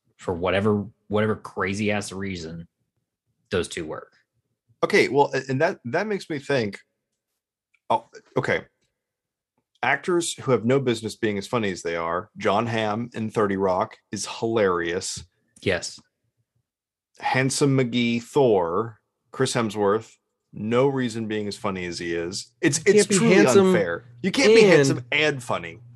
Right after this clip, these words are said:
Speaker 3: Like, come on.
Speaker 2: Like, pick
Speaker 3: Come on,
Speaker 2: one.
Speaker 3: God.
Speaker 2: Like, stay in your
Speaker 3: God.
Speaker 2: lane, Chris.
Speaker 3: And
Speaker 2: Come
Speaker 3: you
Speaker 2: on.
Speaker 3: gave him an Australian accent? You piece of, I love you, God.
Speaker 1: <laughs>
Speaker 2: Chris Pine, also funny.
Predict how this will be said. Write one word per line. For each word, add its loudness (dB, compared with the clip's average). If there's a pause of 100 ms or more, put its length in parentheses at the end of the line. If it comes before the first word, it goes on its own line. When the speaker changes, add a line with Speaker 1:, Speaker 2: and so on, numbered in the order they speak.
Speaker 3:
Like, -4
come 0
on. 0 (500)
Speaker 2:
Like, -4
pick 4
Speaker 3:
Come 2
on, 6
Speaker 2:
one. -2
Speaker 3:
God. 4
Speaker 2:
Like, 0
stay 2
in 4
your 4
Speaker 3:
God. 4
Speaker 2:
lane, 4
Chris. 0
Speaker 3:
And 8
Speaker 2:
Come 6
Speaker 3:
you 0
Speaker 2:
on. -2
Speaker 3:
gave 2
him -2
an 4
Australian 4
accent? -4
You -8
piece -10
of, -12 (200)
I -2
love -2
you, -2
God. -8 (200)
Speaker 1:
<laughs> 0
Speaker 2:
Chris 2
Pine, 0 (120)
also 2
funny. -4